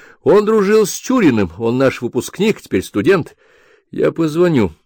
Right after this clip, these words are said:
сказал Росляков. — Вы разрешите?» «Прошу». Росляков набрал номер и сказал:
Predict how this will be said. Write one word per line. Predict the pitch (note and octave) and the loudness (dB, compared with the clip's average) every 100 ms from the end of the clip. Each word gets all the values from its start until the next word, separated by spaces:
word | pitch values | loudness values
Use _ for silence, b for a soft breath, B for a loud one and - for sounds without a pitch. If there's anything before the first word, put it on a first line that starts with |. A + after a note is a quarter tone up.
| _ _ | _ _
сказал | - G2+ F#2 F2+ | -14 -6 -4 -4
Росляков. — | E2+ F#2+ G2 - | -6 -8 -6 -6
Вы | G2 F#2 | 0 0
разрешите?» | F#2 F#2+ - - - _ _ _ _ | 0 -2 -6 -6 -8 _ _ _ _
«Прошу». | - - - G2 F2+ _ _ _ _ _ _ _ | -4 -2 -2 -6 -6 _ _ _ _ _ _ _
Росляков | - G2 - - F3+ | -18 -16 -14 -12 -10
набрал | G#2+ F#2 F2+ | -6 -4 -2
номер | F2+ A#2 D#3+ | -2 -4 -6
и | |
сказал: | C#3+ G#2+ F#2 | -10 -4 -4